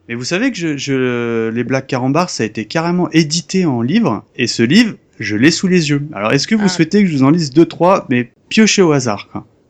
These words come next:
Speaker 2: Mais c'est, c'est les vraies blagues carambars,
Speaker 1: Ah
Speaker 2: genre
Speaker 1: oui,
Speaker 2: les
Speaker 1: oui,
Speaker 2: bonnes
Speaker 1: oui,
Speaker 2: blagues
Speaker 1: oui, oui,
Speaker 2: carambars,
Speaker 1: oui,
Speaker 2: hein.
Speaker 1: euh, le, le, ça s'appelle Les Blagues Carambars, euh, édité chez Michel Lafon.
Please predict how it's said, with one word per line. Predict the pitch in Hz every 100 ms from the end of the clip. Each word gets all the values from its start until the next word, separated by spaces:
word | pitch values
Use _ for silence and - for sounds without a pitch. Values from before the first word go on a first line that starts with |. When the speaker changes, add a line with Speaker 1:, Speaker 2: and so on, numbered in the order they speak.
| 185
Speaker 2:
Mais | 190 185
c'est, | 202
c'est | 180 214
les | 208
vraies | 202 247
blagues | 226 233
carambars, | - 185 196 233 226
Speaker 1:
Ah | 196
Speaker 2:
genre | 247
Speaker 1:
oui, |
Speaker 2:
les | 311
Speaker 1:
oui, |
Speaker 2:
bonnes | 294 262
Speaker 1:
oui, | 247
Speaker 2:
blagues | 240
Speaker 1:
oui, | 214
oui, | 196 294
Speaker 2:
carambars, | 277 -
Speaker 1:
oui, | 135 190
Speaker 2:
hein. | 143
Speaker 1:
euh, | 110 110 107
le, | 113 127
le, | 123 131 131
ça | - 147
s'appelle | 156 147 165 170
Les | 147 127
Blagues | 143 160
Carambars, | - 160 147 147 170 190
euh, | 131 123 120 117 117
édité | 127 139 143 151
chez | - 120
Michel | 127 - 139 131
Lafon. | 123 - 135